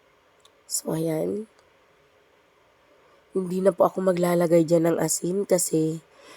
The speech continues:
naglagay na tayo ng toyo kanina, saka yung oyster sauce.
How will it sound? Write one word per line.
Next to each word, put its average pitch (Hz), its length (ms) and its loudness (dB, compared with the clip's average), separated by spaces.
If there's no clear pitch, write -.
naglagay 165 480 4
na 160 80 0
tayo 156 320 0
ng 151 240 0
toyo 151 320 2
kanina, 151 640 -2
saka - 320 -4
yung 147 240 0
oyster 143 400 0
sauce. 143 480 -4